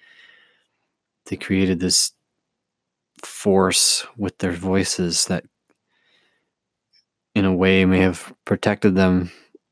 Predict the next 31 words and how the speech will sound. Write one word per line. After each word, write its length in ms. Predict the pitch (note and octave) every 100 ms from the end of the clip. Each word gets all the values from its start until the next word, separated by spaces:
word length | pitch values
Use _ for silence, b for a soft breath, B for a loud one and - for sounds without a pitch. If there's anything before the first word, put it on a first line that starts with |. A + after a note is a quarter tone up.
| _
at 100 | G2
least 220 | G2 G2 -
a 80 |
little 240 | F#2 G2 F#2+
bit 280 | F2+ D#2+ -
from 200 | F#2+ F2
the 100 | F2
police, 640 | - F#2 F#2+ F#2 - - _ _ _ _ _ _ _ _ _ _ _ _ _ _ _ _ _ _ _ _
and 140 | G2
may 120 | F#2 F#2
have 280 | F2 - - -
maybe 260 | G#2+ F#2+ F#2
shown 280 | - G2
the 80 | F#2
police 500 | - G2 G2 F#2+ -
that 140 | F2+ E2+
they're 180 | F#2
human 640 | F2+ G2 F#2+ F#2 F#2 F#2 G2
and 220 | F#2 F2
they're, 300 | F2 F2 - _ _ _ _ _ _ _ _ _ _ _ _ _ _ _
and 160 | F#2+ F#2
they're 320 | F#2 F#2 F#2+ -
not 300 | G#2 F#2+ F#2+
here 180 | G2 F#2
to 60 |
be 140 | F2 F2+
violent, 440 | F#2 F#2 F#2+ D#2
they're 100 | F2+
here 160 | F#2 F#2
to 80 |
sing. 520 | F2 - F#2+ F2+ E2+